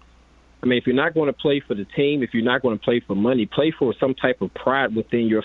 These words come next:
family name. I mean, this game is a manhood game for me. That's what it comes down to. I don't care about X's and O's, but I'm, what I'm trying to see is a manhood game.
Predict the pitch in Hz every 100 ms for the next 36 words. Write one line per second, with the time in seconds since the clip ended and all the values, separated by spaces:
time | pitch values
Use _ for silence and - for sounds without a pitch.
0 | - 117 110 98 87 98 127 - - -
1 | - - _ - 123 113 101 139 160 160
2 | 147 131 107 107 131 123 113 92 101 101
3 | - 101 113 90 135 - 113 - 113 107
4 | 95 110 95 - 87 - - - - 123
5 | 143 - 135 127 120 - 120 - 127 107
6 | 104 113 117 107 107 110 123 139 127 135
7 | 156 156 135 117 - 120 104 101 113 110
8 | 101 101 87 90 78